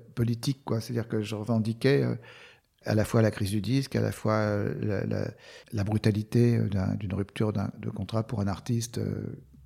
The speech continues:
dans un clip un peu humoristique comme ça, qui a donc, euh, eu, euh, le prix de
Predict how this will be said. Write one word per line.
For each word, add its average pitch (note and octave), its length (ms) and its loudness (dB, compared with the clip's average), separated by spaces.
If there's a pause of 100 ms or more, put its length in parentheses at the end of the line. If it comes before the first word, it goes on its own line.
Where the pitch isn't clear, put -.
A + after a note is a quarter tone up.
(480)
dans G#2+ 180 0
un G#2+ 60 2
clip - 220 0
un A#2+ 40 4
peu A2+ 140 4
humoristique A2+ 560 2
comme A2 140 0
ça, D3+ 200 2
qui - 180 0
a A2+ 120 4
donc, A#2+ 300 0
euh, A2+ 320 -2
eu, A2+ 420 -2
euh, G#2+ 140 -2 (840)
le G#2+ 120 -2
prix B2 240 0
de G#2+ 420 -2